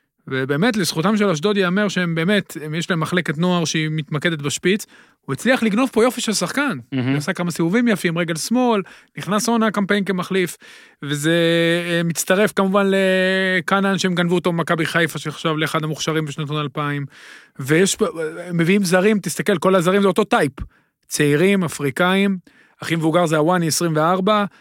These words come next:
Speaker 1: שיכול לעשות עליהם עוד סיבוב,
Speaker 2: עושים.
Speaker 1: ועושים עוד סיבובים, וזה בדיוק ככה צריכה, לא יכול, אני, קשה לי להגיד שככה צריכה להתנהל, כי בכל זאת יש הרבה בעיות שם.
Speaker 2: אה, לא, אתה
Speaker 1: אבל
Speaker 2: צודק.
Speaker 1: מבחינת המחשבה,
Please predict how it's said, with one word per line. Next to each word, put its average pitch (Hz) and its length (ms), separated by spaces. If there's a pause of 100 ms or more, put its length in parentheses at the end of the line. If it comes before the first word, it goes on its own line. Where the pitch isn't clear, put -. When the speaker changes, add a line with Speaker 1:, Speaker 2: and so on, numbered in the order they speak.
Speaker 1:
שיכול - 280
לעשות 156 200
עליהם 156 180
עוד 170 140
סיבוב, 190 420
Speaker 2:
עושים. 117 340 (580)
Speaker 1:
ועושים 135 400
עוד 233 120
סיבובים, 226 480 (140)
וזה 175 460
בדיוק 202 440
ככה 254 220
צריכה, 269 260 (880)
לא 165 120
יכול, 202 220
אני, 151 200
קשה - 220
לי 254 60
להגיד 247 200
שככה 208 160
צריכה 226 140
להתנהל, 208 440
כי 170 120
בכל 160 240
זאת 156 100
יש - 160
הרבה 170 220
בעיות 180 380
שם. 143 200
Speaker 2:
אה, 123 280
לא, 190 200
אתה 202 120
Speaker 1:
אבל 185 80
Speaker 2:
צודק. 190 120
Speaker 1:
מבחינת 220 240
המחשבה, 233 540